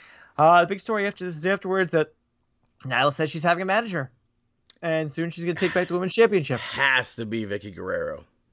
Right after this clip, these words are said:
Speaker 1: That's what everyone's saying.
Speaker 2: There's no, like, there's no other option.
Speaker 1: You wanna get somebody over and get them nuclear heat, what better person to do it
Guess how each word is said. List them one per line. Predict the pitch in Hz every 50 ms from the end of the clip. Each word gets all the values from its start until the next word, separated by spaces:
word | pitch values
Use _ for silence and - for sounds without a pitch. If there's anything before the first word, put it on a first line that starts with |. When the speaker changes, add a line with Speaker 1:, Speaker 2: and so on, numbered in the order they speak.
| _ _
Speaker 1:
That's | 170 170 160 -
what | 160 147
everyone's | 131 127 123 117 113
saying. | - 117 104 104 107
Speaker 2:
There's | 135 143 131 117
no, | 135 139 143 151 160 165
like, | 147 139 131 135 135 117 - - _ - 127 117 - - - _ -
there's | 135 147 143 113 127
no | 135 135 143 151 156 165 170 170 160 120
other | 123 147 143 135 127 107 -
option. | - 113 117 117 - - - 110 90 69 60 - _ _ _ _
Speaker 1:
You | - 165 151 196 254 294 311
wanna | 277 269 254 233
get | 175 208 208 165
somebody | - - 202 185 170 180 160 156
over | 147 147 147 139 131 135 143 139 143 139 - _ _
and | - 165 151 131
get | 147 147 143 -
them | - 139 139 139 _ -
nuclear | 165 147 160 151 143 - 160 160 151
heat, | 135 127 - 139 139 143 139 - _ _ _ _ _
what | 135 123 135 135 135 - _ _ _ _ _ _ _ _ _ _ _
better | 139 117 - 156 147 147 160 180 196 202
person | - - - 220 208 190 - - 185 190
to | - -
do | 151 147 196 214 175
it | 139 120 117